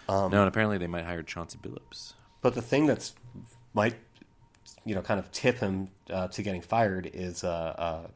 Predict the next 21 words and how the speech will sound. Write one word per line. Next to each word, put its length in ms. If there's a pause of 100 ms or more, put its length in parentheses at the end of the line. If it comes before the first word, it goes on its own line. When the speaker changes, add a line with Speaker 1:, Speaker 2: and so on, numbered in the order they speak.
(180)
Speaker 1:
uh, 280
<laughs> 180
trading 360
for 140
Blake 320
Griffin. 380 (120)
Speaker 2:
I 140
know, 240
yeah, 300
absolutely. 500
Speaker 1:
Yeah. 160
Speaker 2:
So 100
I, 260
I 20
don't 100
know. 180
I, 180
I 80
think, 280
yeah, 200 (180)
when 240